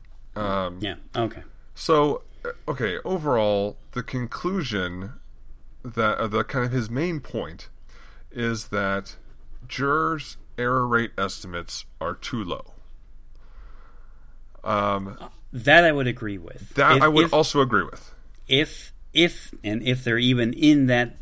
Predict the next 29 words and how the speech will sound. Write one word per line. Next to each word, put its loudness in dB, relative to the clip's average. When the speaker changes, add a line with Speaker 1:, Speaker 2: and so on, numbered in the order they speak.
Speaker 2:
if 0
that 2
number's 4
anywhere, 4
the, -12
the, -4
the -12
results 0
of -2
his -2
study 0
suggest -2
that -4
they -2
are -4
lower 0
than -4
what -4
they -2
might -2
be -2
in -4
reality, -6
I 0
would 0
agree -2
with -8
that -8
statement. -10